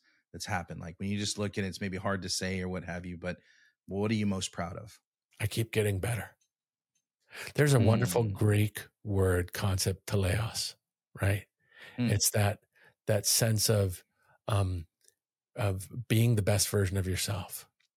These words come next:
Speaker 2: being what you
Speaker 1: Mm.
Speaker 2: were meant to be. Um, transparently, I just had a wonderful conversation with my son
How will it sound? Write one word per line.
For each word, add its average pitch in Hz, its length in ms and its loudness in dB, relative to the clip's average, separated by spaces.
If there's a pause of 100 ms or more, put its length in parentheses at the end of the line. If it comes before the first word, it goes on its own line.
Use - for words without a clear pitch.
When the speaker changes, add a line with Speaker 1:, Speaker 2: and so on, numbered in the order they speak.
(480)
Speaker 2:
being 113 220 4
what 113 140 4
you 110 80 4
Speaker 1:
Mm. 98 40 4
Speaker 2:
were 98 80 4
meant 95 260 -2
to - 80 -10
be. 107 300 -6 (680)
Um, 95 440 0 (880)
transparently, 110 720 0
I 117 40 4
just 107 220 0
had 101 100 0
a 95 80 0
wonderful 104 640 0
conversation 98 600 0
with 95 140 -4
my 95 120 -2
son 98 460 0